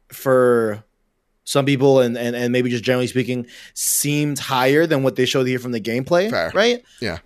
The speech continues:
Speaker 1: Um, but I think that kinda gets overridden for me personally, just off of how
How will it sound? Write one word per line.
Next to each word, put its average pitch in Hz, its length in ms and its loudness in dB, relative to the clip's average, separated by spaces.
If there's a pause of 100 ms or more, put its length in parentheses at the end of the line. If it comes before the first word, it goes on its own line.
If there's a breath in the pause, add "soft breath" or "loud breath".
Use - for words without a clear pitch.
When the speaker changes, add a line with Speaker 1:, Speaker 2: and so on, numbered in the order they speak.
(120)
Speaker 1:
Um, 131 560 0 (120)
but 127 560 2 (240)
I 151 120 2
think 214 220 0
that 180 220 2
kinda 196 200 2
gets 160 200 0
overridden 143 500 2
for 131 100 -8
me 135 160 0
personally, 147 360 0
just 135 160 -2
off 135 220 0
of 127 100 -2
how 131 500 2